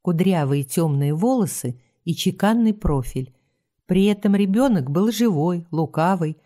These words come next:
я бы даже сказала, дерзкий. Матери хватало с ней хлопот. Мы сели на лавочку, стараясь не выпускать крошку из поля зрения. К счастью, она заинтересовалась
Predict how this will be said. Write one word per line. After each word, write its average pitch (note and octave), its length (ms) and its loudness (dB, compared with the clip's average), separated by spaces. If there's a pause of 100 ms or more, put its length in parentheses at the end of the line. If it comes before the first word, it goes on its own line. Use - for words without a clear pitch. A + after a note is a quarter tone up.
(220)
я C#3+ 220 -2
бы D3+ 140 0
даже D#3 320 0
сказала, F3 580 0
дерзкий. F3 760 -2 (420)
Матери E3 440 0
хватало F3 580 0
с - 120 -6
ней D#3+ 140 0
хлопот. D#3+ 600 -2 (680)
Мы A3+ 200 0
сели G3 360 0
на F3 160 0
лавочку, C3 680 -4 (240)
стараясь F#3+ 720 -2
не D#3 120 0
выпускать D#3 680 -4
крошку G#3+ 500 -2
из G3 120 -2
поля E3 320 -2
зрения. B2+ 640 -2 (480)
К - 80 -18
счастью, B3 540 -2
она G#3 240 2
заинтересовалась G3+ 1160 0